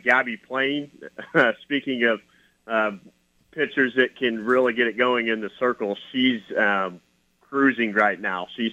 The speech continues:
taking it to another level. So, uh, if they continue, that's a team that you have to worry about. And then Arizona State, uh, plays U C L A this weekend in a huge series. And if Arizona State is to win the Pac-twelve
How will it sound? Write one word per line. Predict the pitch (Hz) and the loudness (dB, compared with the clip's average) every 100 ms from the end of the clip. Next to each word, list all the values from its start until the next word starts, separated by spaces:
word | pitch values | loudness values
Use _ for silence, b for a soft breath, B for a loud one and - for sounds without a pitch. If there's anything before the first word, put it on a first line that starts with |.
| - | 2
taking | 110 107 | 2 2
it | 92 - | -6 -2
to | 107 | 0
another | 101 101 98 | 2 2 2
level. | 98 98 92 - | 2 0 -2 -2
So, | 113 101 - b b b | 2 2 0 b b b
uh, | 107 98 | 0 2
if | 104 | 2
they | 123 123 | 4 4
continue, | 123 113 127 120 | 2 -6 -4 2
that's | 120 123 | 2 0
a | 113 | -6
team | 131 123 | -8 -6
that | 123 | 0
you | 123 | 2
have | 120 | 0
to | 123 | -2
worry | 127 135 | -2 0
about. | 143 143 143 | 2 2 0
And | 143 | -2
then | 135 123 _ _ _ _ - | -2 -4 _ _ _ _ -6
Arizona | 147 160 147 165 156 - | -2 -2 -2 -2 -2 -6
State, | - 165 - - - | -2 0 0 -6 -4
uh, | 104 107 | -2 -2
plays | - 135 127 127 | 0 2 0 -4
U | 139 | -12
C | - 151 | 0 4
L | 131 127 | 4 4
A | 156 | 2
this | 117 104 117 | 0 -4 -4
weekend | 110 117 110 | -4 -2 -2
in | 104 | -2
a | 98 | -2
huge | 127 113 - | 0 0 0
series. | 131 127 117 104 | 2 2 2 -4
And | 107 101 _ _ - | -8 -8 _ _ -14
if | 117 113 | -4 4
Arizona | 139 151 151 156 131 | 4 4 0 -4 -4
State | - 147 143 | 0 0 0
is | 123 120 - | -4 -6 -4
to | |
win | 120 131 | 0 2
the | 113 | 0
Pac-twelve | - 131 120 - 127 113 104 | 0 0 0 -4 -2 -2 -4